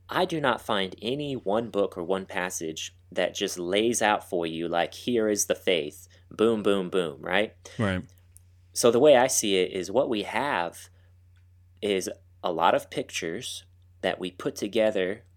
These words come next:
Speaker 1: as a cam-, as, as a, um, collage,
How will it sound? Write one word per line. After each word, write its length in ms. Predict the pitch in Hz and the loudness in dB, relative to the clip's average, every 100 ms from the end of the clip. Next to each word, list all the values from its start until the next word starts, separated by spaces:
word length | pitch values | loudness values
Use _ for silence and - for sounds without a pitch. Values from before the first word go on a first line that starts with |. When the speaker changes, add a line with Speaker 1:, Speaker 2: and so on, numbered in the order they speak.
| _ _ _ _ _ _ - - - | _ _ _ _ _ _ -20 -18 -4
Speaker 1:
as 540 | 90 90 87 87 - - | 0 2 2 -2 -6 -10
a 60 | - | -12
cam-, 400 | - 123 123 110 - | -8 -4 -2 -4 -4
as, 200 | 95 95 | 0 0
as 200 | - 95 90 | 2 -2 0
a, 360 | 87 87 - | 0 0 -4
um, 300 | 85 82 85 - | -6 -6 -12 -6
collage, 760 | - 104 117 101 85 98 - | 2 6 6 6 4 -4 -8